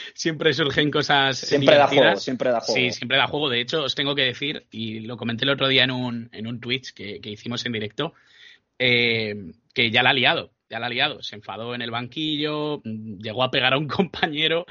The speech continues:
Speaker 1: y al que han echado es al entrenador. O sea que con eso os lo digo, os lo digo todo. Eh, ahora está entrenando Montela por allí hace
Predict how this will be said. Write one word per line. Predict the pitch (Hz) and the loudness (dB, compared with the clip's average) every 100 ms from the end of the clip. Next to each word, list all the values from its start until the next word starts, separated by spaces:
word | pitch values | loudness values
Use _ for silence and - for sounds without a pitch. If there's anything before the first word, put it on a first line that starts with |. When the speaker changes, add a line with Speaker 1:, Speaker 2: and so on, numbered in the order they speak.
| - - | -16 -14
Speaker 1:
y | - | -2
al | 123 127 | -2 0
que | |
han | 127 | 0
echado | 135 147 156 | 0 -2 -2
es | - | -4
al | 131 | -6
entrenador. | 117 113 110 143 135 _ | -6 -6 -6 -6 -8 _
O | - | -12
sea | 110 | -10
que | 107 | -8
con | 113 | -8
eso | 120 151 | -8 -6
os | |
lo | 143 113 | -6 -6
digo, | 110 107 113 117 113 | -6 -6 -6 -8 -8
os | 113 | -8
lo | 107 | -6
digo | 113 113 | -4 -4
todo. | 113 147 117 _ | -2 -2 -2 _
Eh, | - 107 107 | -6 -4 -2
ahora | 120 123 | 2 2
está | 127 | 2
entrenando | 123 120 120 127 120 | 0 2 2 2 0
Montela | 113 120 123 131 123 | 0 -2 2 4 4
por | 117 | 2
allí | 113 120 185 - - | -2 0 -2 -4 -10
hace | 117 - 113 117 113 | -6 -2 0 0 -2